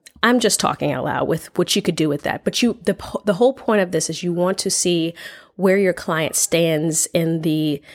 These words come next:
on the spectrum of movement ability, okay? The third assessment is a strength assessment.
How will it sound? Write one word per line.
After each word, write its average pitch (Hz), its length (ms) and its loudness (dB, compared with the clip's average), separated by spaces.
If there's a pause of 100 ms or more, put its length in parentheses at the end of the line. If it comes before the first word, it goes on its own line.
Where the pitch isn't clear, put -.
(200)
on 190 140 4
the 180 60 2
spectrum 175 540 -2
of 147 240 -2
movement 160 440 -2
ability, - 480 -10 (120)
okay? 160 460 0 (680)
The - 80 -2
third 285 520 2 (120)
assessment 165 720 -2 (240)
is 202 120 2
a 202 100 2
strength 320 340 0
assessment. - 600 -4